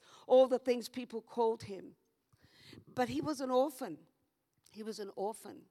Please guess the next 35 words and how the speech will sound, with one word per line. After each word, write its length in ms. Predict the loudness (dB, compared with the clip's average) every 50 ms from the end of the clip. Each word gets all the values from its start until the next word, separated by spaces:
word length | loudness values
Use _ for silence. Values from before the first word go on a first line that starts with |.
| _ _ _ -20 -20 _ _ _ _ _
because 520 | -20 -18 -12 -10 -8 -8 -8 -8 -10 -12 -14 -20 _ _ _ -14
he 80 | -12 -10
was 240 | -10 -12 -12 -14 -20 -20 -20 _ _
dumped 300 | -4 -2 -2 -4 -6 -12
by 180 | -12 -10 -10 -10
his 220 | -10 -12 -14 -14
mother 300 | -12 -12 -12 -12 -14 -18 -18 _ _ _ _ _ _ _ _ _
and 120 | -14 -12 -12
his 140 | -12 -14
father's 440 | -10 -4 -2 -2 -2 -4 -6 -14 -16
died. 280 | -12 -10 -10 -10 -10 -10
So 100 | -12 -10
now 260 | -8 -6 -6 -6 -6 -10 _
pretty, 180 | -12 -12 -12 -10
pretty 240 | -12 -12 -12 -10
much 300 | -10 -10 -12 -12 -12 -14
he's 180 | -18 -18 -16 -14
an 100 | -16 -14 -10
orphan. 420 | -8 -6 -6 -8 -10 -16 -18 -20 -20 -20 _ _ _ _ _ _ _ _ _ _ _ _ _ _ -10
And, 160 | -8 -8 -6
you 80 | -6 0
know, 300 | 2 2 2 2 0 -4 -12 _ _ _ _ _ _ _ _ _
um, 420 | -6 -4 -4 -4 -4 -6 -6 -10 -16 _ -8 -2
John 240 | 0 0 0 0 0
Calvin, 440 | -2 -2 0 2 0 0 -2 -6
the 60 | -8 -6
great 260 | -2 -2 -2 -2 -4 -8
theologian, 600 | -8 -8 -6 -4 -2 0 0 -2 -2 -6 -10 -12 -12
said 240 | -10 -12 -12 -10 -6
this, 240 | -6 -6 -6 -6 -8 -4
"After 440 | -2 -2 -2 -2 -6 -10 _ -12 -10
salvation, 880 | -8 -6 -4 -2 -2 -2 -4 -4 -6 -6 -6 -8 -10 -10 -10 -10 -10 -10 -16 _ -20 -20 -20 -20 -20 _
the 80 | -14 -14
greatest 640 | -10 -2 0 2 2 2 0 -4 -8 -10 -10 -4
work 240 | -2 -2 -2 -2 -4